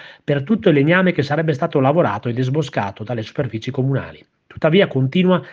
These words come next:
le operazioni di esbosco non sono mai state realizzate in quanto si sono riscontrati notevoli problemi logistici, soprattutto dovuti al difficile accesso dei mezzi forestali nella strettoia di centro paese a Frassenè, che impone l'utilizzo di mezzi di piccole dimensioni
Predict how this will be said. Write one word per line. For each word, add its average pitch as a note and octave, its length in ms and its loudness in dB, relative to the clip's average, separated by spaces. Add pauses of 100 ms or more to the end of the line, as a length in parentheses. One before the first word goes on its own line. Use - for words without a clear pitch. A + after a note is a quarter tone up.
(280)
le C3 100 -4
operazioni C#3 420 2
di D3 100 2
esbosco D#3+ 480 2
non D3 160 0
sono D#3+ 180 0
mai D#3+ 200 0
state A2 300 -6
realizzate A#2+ 640 0
in A2+ 140 -4
quanto C3+ 420 0
si G#2+ 160 -14
sono B2+ 200 -4
riscontrati C3 680 -4
notevoli B2+ 480 -2
problemi A#2+ 360 -2
logistici, C#3 680 -4 (320)
soprattutto F#3+ 420 2
dovuti D#3+ 360 2
al C#3 80 2
difficile C3+ 500 -2
accesso C#3+ 460 -2
dei A#2 140 -2
mezzi C3+ 260 -2
forestali C3+ 500 -2
nella A#2+ 200 0
strettoia C3+ 440 0
di A#2+ 100 -2
centro B2 280 -6
paese B2 280 0
a A#2+ 40 0
Frassenè, C#3+ 500 -2 (320)
che - 120 0
impone E3+ 400 6
l'utilizzo D3 500 2
di A#2 140 -2
mezzi C3+ 300 -2
di A#2+ 100 -6
piccole C#3 300 -2
dimensioni C#3 560 0